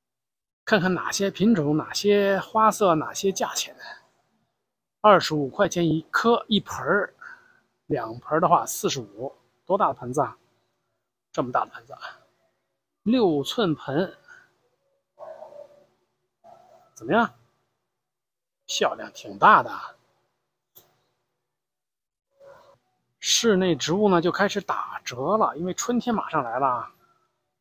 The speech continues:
百分之二十 off。看到熟悉的球兰 Macrophylla，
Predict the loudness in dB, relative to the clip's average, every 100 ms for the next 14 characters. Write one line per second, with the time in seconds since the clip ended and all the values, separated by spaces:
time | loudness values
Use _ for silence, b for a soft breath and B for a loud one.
0 | _ -16 -8 -4 -4 -2 0 0 -2 -4
1 | 0 0 -2 -6 -12 -14 _ _ _ _
2 | _ -6 0 0 0 -2 -2 -2 -2 -2
3 | -4 -4 -2 0 0 2 2 2 0 0
4 | 0 0 -4 -4 -2 -2 -2 -4 -8